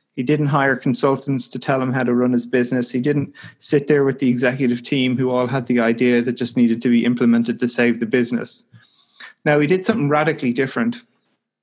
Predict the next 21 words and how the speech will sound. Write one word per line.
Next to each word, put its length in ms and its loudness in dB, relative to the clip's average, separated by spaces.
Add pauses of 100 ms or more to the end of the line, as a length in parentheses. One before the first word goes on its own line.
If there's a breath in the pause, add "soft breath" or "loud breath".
(360)
He 140 -4
sat, 340 -6 (100)
he 160 -2
sat 300 0
in 80 0
his 140 0
office 580 -2 (460 loud breath)
and 100 -2
had 160 0
a 60 2
phone 340 0
line 260 2
installed 720 2
that 120 -2
went 180 2
directly 420 -2
to 140 -2
the 80 -6
customer 400 -2
complaints 580 -4
line. 320 -8